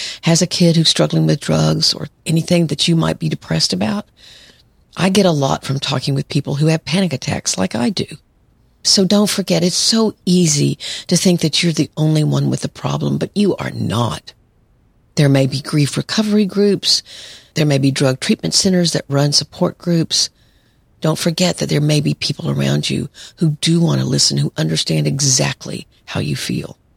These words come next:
In fact, I think one of the things that's most helpful about going into residential treatment, although obviously that wouldn't be what everyone needed to do,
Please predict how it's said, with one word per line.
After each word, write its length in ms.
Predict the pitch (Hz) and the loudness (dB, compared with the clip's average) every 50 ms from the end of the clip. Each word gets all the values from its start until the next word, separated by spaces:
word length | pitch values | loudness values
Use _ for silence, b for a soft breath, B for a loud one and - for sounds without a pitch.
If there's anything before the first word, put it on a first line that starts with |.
| _ _ _ _ _ _ _ _ _ _ _ _ _ _ _ _ _ _ _ _ _ _ _ | _ _ _ _ _ _ _ _ _ _ _ _ _ _ _ _ _ _ _ _ _ _ _
In 100 | 143 156 | 0 0
fact, 240 | 147 - 160 147 143 | 2 2 2 2 2
I 100 | 151 151 | 2 0
think 240 | 143 - 175 147 - | 2 2 0 2 2
one 120 | 170 175 | 2 2
of 60 | 185 | 4
the 80 | 190 170 | 4 2
things 340 | - - 156 147 151 151 - | 4 2 2 2 2 0 0
that's 200 | 165 - - - | -2 -2 0 2
most 260 | 170 165 160 - - | 2 2 2 2 0
helpful 640 | - - - - 214 - - - - - 135 143 B B B B B - | -2 -2 -2 -4 -4 -4 -4 -4 -2 -2 -2 -2 B B B B B 0
about 260 | - 151 175 160 - | 2 2 2 2 2
going 300 | 151 165 175 208 226 208 | 2 4 4 4 4 4
into 120 | 165 135 127 | 4 2 2
residential 640 | 131 139 127 - 135 127 123 185 247 302 - - | 2 0 2 2 0 0 2 2 2 2 0 -2
treatment, 460 | - - - - - - 139 - - - - | -2 -2 -4 -4 -4 -6 -8 -10 -8 -4 0
although 440 | - 139 135 131 123 127 127 131 b b b b - - - | 0 2 4 4 4 4 2 0 b b b b -2 0 0
obviously 400 | 143 123 113 - - - 147 139 | 2 2 0 -2 0 0 2 2
that 240 | 139 143 - - - | 2 0 -2 -2 0
wouldn't 300 | 143 139 131 127 - B B B B B B B | 0 2 2 0 -2 B B B B B B B
be 120 | - 175 139 | 0 2 2
what 160 | 139 135 - - | 2 2 2 2
everyone 340 | 139 147 143 135 127 127 | 2 2 4 4 4 2
needed 280 | 131 127 131 120 113 - | 2 2 2 0 0 -2
to 100 | - 135 | -2 -2
do, 400 | 120 127 175 185 156 123 113 131 | 0 2 2 2 4 2 2 0